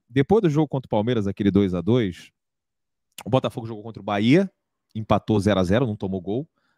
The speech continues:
Ganhou de dois a zero do Fortaleza, não tomou gol. Aí tomou um gol de pênalti contra o Corinthians, numa partida que o Corinthians teve dois pênaltis. O John pegou um e o outro acabou entrando. A gente ganha do Fluminense um a zero, não tomamos gol. Não tomamos gol do Grêmio.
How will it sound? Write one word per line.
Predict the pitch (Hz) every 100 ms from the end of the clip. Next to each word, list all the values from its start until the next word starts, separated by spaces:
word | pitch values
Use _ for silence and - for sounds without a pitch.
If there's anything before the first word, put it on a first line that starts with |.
| _
Ganhou | 123 135 190
de | 160
dois | 131 117
a | 107
zero | 98 92
do | 92
Fortaleza, | 104 98 107 110 170 -
não | 98 104
tomou | 98 95 95
gol. | 95 120 160 _ _ _ _
Aí | 139 180
tomou | - 202 196 196
um |
gol | 180 190
de | 170
pênalti | - 170 247 185 -
contra | 147 139
o |
Corinthians, | - 113 135 170 226 - -
numa | 143 156
partida | 139 151 160
que | 151
o |
Corinthians | 151 151
teve | - 156
dois | 139 262
pênaltis. | - 160 196 240 - - _ 113 95 _ -
O | 107
John | 107 135
pegou | 131 113 113 120 160
um |
e | 113
o | 107
outro | 110 -
acabou | - 95 104
entrando. | - 117 147 - _ _ _ -
A | 135
gente | 180 180
ganha | 214
do | 233
Fluminense | - 214 185 156 -
um | 175
a | 156
zero, | 113 131 190 - _ _ _ _ _ -
não | 120 131
tomamos | 113 107 113
gol. | 127 123 185 _ _
Não | 170 254
tomamos | 302 240 214 175
gol | 151 143 139
do | 151
Grêmio. | 139 147 233